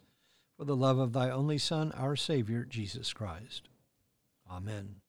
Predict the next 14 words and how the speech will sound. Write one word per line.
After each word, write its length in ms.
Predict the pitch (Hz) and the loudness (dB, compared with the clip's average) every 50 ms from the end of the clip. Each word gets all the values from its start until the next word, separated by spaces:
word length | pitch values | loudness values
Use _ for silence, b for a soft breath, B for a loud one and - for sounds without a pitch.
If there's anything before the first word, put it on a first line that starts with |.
| _ _ _ _ _ _ _ _ _ _ _ _ _ _ _ _ _ _ _ _ _ _ _ _ _ _ _ _ _ _ _ _ _ _ _ _ _ - | _ _ _ _ _ _ _ _ _ _ _ _ _ _ _ _ _ _ _ _ _ _ _ _ _ _ _ _ _ _ _ _ _ _ _ _ _ -6
Keep 180 | 139 123 120 - | -6 -6 -4 -4
watch, 380 | 123 123 127 127 120 - - | -4 -2 -2 -2 -4 -6 -4
dear 160 | - 135 123 | -2 0 0
Lord, 360 | 120 117 117 117 117 113 107 - | 2 2 0 0 -2 -2 -4 -2
with 140 | 135 123 | -2 0
those 220 | 117 123 127 120 - | 0 0 0 0 0
who 80 | 147 | -2
work 280 | 127 110 120 123 120 - | -2 -2 -2 -2 -2 -2
or 60 | 139 | -4
watch 340 | 123 117 117 117 117 117 - | -2 -2 -2 -2 -4 -4 -4
or 60 | 147 | -4
weep 300 | 123 104 104 104 101 - | -4 -4 -4 -6 -6 -8
this 260 | - 113 101 - - | -12 -14 -12 -10 -8
night, 380 | - 107 101 101 104 110 113 - | -6 -6 -6 -6 -6 -8 -12 -14